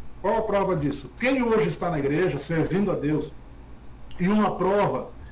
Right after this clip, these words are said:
de que ele está no caminho certo, é que ele não consegue mais praticar as velhas práticas que ele passava antes. Lembra de Paulo? "As coisas velhas passaram, tudo se fez novo."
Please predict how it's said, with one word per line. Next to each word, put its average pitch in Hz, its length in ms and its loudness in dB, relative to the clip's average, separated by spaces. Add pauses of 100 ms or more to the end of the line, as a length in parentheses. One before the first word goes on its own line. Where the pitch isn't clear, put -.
de 147 140 0
que 160 140 -2
ele 170 140 2
está 165 220 -2
no 151 120 0
caminho 143 280 0
certo, 151 460 0 (540)
é 160 140 2
que 185 420 0 (100)
ele 190 220 4
não 220 260 4
consegue 208 560 2
mais 175 240 2
praticar 151 840 -2
as 170 220 -2
velhas 156 320 0
práticas 147 480 -4
que - 80 -6
ele 139 80 -4
passava 143 420 -2
antes. 123 140 -6
Lembra 185 260 2
de 180 80 2
Paulo? 208 320 2
"As 180 120 0
coisas 165 280 0
velhas 170 240 2
passaram, 247 540 0 (420)
tudo 175 160 -2
se 165 140 -6
fez 156 220 -2
novo." 110 160 -8